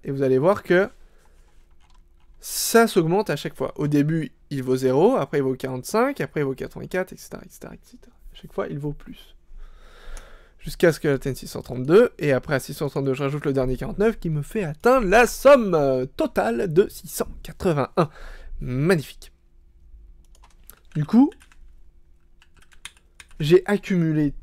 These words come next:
tous, euh, mes, mes âges et je les ai réduits en un nombre qui est le total. Et pour avoir ma moyenne d'âge, maintenant, je peux juste faire average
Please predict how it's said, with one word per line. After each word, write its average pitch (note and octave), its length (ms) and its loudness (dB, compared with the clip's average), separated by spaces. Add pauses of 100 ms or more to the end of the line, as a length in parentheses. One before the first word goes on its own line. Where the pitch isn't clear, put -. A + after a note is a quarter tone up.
(180)
tous, B3 260 0 (720)
euh, D3 220 -6
mes, C3 460 -6
mes B2+ 260 -4
âges B3 260 0
et D3+ 80 -6
je C#3 100 -8
les C3+ 200 -2
ai C3 60 2
réduits E3 560 2 (800)
en C#3 200 -2
un D3+ 100 2
nombre D#3+ 320 0
qui - 140 -2
est F#3+ 120 -2
le C#3 160 -4
total. B2+ 360 -8 (360)
Et D3 80 0
pour F#3 220 6
avoir F3+ 460 8
ma C3+ 180 0
moyenne D3+ 460 6
d'âge, D#3+ 340 4
maintenant, C#3+ 460 -2
je C#3+ 140 -8
peux C#3+ 180 -6
juste E3+ 180 -2
faire F3+ 300 2 (920)
average C3+ 1160 -2